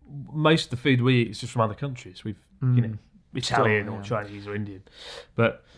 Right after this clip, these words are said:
Speaker 1: yeah, no, I'm looking forward to going back there. It's gonna be a lot of fun. But let's talk about you for a moment.
Speaker 2: Sure.
Speaker 1: Last time we caught up,
Speaker 2: Yeah,
Speaker 1: you
Speaker 2: we
Speaker 1: were on
Speaker 2: are.
Speaker 1: Abroad in Japan only a few weeks ago, where we talked about your teaching career.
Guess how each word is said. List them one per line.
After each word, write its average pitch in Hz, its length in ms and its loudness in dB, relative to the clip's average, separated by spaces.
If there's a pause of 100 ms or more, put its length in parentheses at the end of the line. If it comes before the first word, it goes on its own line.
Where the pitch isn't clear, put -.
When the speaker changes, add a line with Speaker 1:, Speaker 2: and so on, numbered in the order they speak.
Speaker 1:
yeah, 233 180 4
no, 226 120 6
I'm 196 60 6
looking 190 160 2
forward 160 160 4
to 135 60 2
going 117 160 2
back 113 120 -2
there. 104 120 -8
It's 107 100 -10
gonna 151 100 -2
be 131 40 2
a 131 40 2
lot 127 100 2
of 120 80 -4
fun. 110 220 0
But 185 320 -2
let's 240 280 2
talk 226 240 2
about 170 260 0
you 220 140 2
for 120 140 -4
a - 20 -6
moment. 98 300 -10
Speaker 2:
Sure. 190 180 4
Speaker 1:
Last 175 100 2
time 165 180 2
we 151 120 2
caught 127 280 0
up, 104 240 -4
Speaker 2:
Yeah, 165 120 6
Speaker 1:
you 190 60 6
Speaker 2:
we 214 100 8
Speaker 1:
were 240 60 4
on 220 60 2
Speaker 2:
are. - 40 2
Speaker 1:
Abroad 170 180 4
in 156 60 4
Japan 143 360 2
only 135 300 2
a 107 60 -4
few - 180 -2
weeks 175 220 -2
ago, 104 260 -8 (480)
where 139 100 8
we 139 80 10
talked 135 220 6
about 123 440 2 (180)
your 120 560 4 (260)
teaching 135 380 0
career. 117 440 4